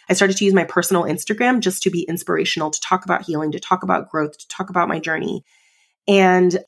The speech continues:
I ultimately hired my first one-on-one coach, shaped my offers, landed my first client three months later,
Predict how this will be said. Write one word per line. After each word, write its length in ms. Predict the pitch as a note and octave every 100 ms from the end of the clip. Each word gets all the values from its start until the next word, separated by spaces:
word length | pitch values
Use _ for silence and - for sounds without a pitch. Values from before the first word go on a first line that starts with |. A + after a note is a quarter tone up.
| -
I 520 | E3 D#3+ D#3+ D#3+ D#3+
ultimately 460 | F3 E3+ F3 E3+ E3
hired 340 | E3+ E3 D#3
my 100 | D#3
first 320 | D3+ D#3+ D#3 E3
one-on-one 420 | D#3+ D#3 D#3+ G3
coach, 560 | - A3 G#3+ - - _ _ -
shaped 360 | - E3+ E3
my 160 | E3+ D3+
offers, 720 | G3 G#3+ G#3+ G#3 G#3 G#3 - - - _
landed 320 | F3 F3+ F3
my 140 | E3+ D#3
first 340 | D3 F3+ -
client 340 | - D#3+ D#3+ -
three 160 | E3+
months 280 | D#3 D3 -
later, 520 | G#3+ A3 G#3+ G#3+ G#3+